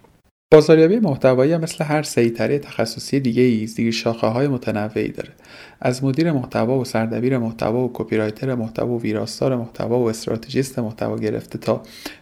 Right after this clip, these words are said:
برخی عناوین شغلی دیگه، همه در کنار هم تیم محتوا رو تشکیل می‌دن.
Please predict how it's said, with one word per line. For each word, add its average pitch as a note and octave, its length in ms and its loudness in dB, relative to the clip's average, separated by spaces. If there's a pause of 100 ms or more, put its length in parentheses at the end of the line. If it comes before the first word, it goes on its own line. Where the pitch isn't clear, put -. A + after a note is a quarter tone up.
برخی B2+ 320 6
عناوین A2 360 -2
شغلی A2+ 400 -4
دیگه، C3 420 0 (320)
همه E3 280 0
در B2 160 2
کنار A#2 340 -2
هم D#3 320 -4
تیم B2+ 320 0
محتوا G2+ 440 -4
رو A2 80 -4
تشکیل - 400 -6
می‌دن. - 260 -10